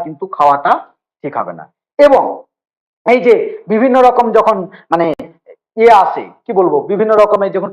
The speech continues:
প্রাকৃতিক যখন দুর্যোগ যখন কাহিনীগুলো যখন আসে, সেগুলো তখন নিজেকে কি করে রাখা উচিত? যথাসম্ভব সতর্কতা অবলম্বন করা কিন্তু উচিত। তাছাড়াও কিছু এটার সিস্টেম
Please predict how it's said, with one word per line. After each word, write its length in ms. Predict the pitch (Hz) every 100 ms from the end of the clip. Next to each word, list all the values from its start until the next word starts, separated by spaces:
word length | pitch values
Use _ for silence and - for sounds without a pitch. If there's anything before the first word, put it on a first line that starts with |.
| 190
প্রাকৃতিক 440 | 190 214 - 208 185
যখন 160 | 185 180 139
দুর্যোগ 320 | 180 160 214 175
যখন 180 | 180 180 170 _ 139 _ -
কাহিনীগুলো 440 | 160 196 220 190 175
যখন 160 | 175 165 151
আসে, 200 | - 117 - _ _
সেগুলো 260 | - 196 190 175
তখন 160 | 175 170 139
নিজেকে 300 | 151 165 175 170
কি 80 | - 165
করে 140 | 170 160 165
রাখা 160 | 165 160
উচিত? 240 | 175 185 - _ _ -
যথাসম্ভব 720 | 170 170 233 233 - 160 156 165 -
সতর্কতা 1080 | - 151 151 190 220 _ _ _ _ 165 196 - -
অবলম্বন 460 | 131 160 160 160 160 151
করা 140 | 135 131
কিন্তু 260 | 135 123 247 349 - _ _ _ -
উচিত। 320 | 254 247 - - _ _ _ -
তাছাড়াও 440 | 185 - 226 254 330 - - _ _ _ _ _
কিছু 260 | 175 - 208 180
এটার 240 | 165 175 196 - _ -
সিস্টেম 340 | - - 202